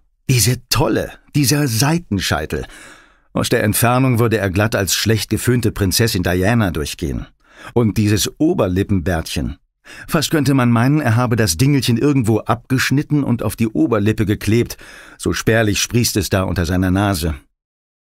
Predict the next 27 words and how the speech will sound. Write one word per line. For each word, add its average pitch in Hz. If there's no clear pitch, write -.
Ich 139
kann 160
gar 160
nicht 151
glauben, 139
dass 117
dies 139
der 120
Mann 123
sein 104
soll, 110
der 113
eben 120
mit 120
dieser 123
unglaublichen 131
Präzision 110
gefahren 95
ist, 95
dem 135
der 135
Ruf 143
vorauseilt, 120
jedes 135
Kartrennen 95
zu 87
gewinnen. 76